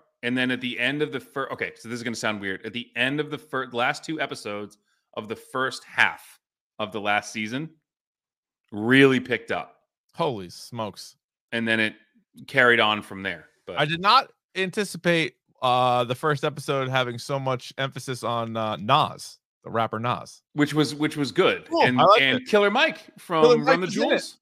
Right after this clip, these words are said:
Speaker 1: was in
Speaker 2: Yeah.
Speaker 1: it. And he did a great explanation of Illmatic and, like, that album, um,
Speaker 2: Yeah.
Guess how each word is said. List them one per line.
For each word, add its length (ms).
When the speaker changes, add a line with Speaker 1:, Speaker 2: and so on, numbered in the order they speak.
Speaker 1:
was 180
in 100
Speaker 2:
Yeah. 60
Speaker 1:
it. 60
And 180
he 160
did 280
a 100
great 340
explanation 680
of 360
Illmatic 460
and, 140
like, 160
that 180
album, 360
um, 400
Speaker 2:
Yeah. 80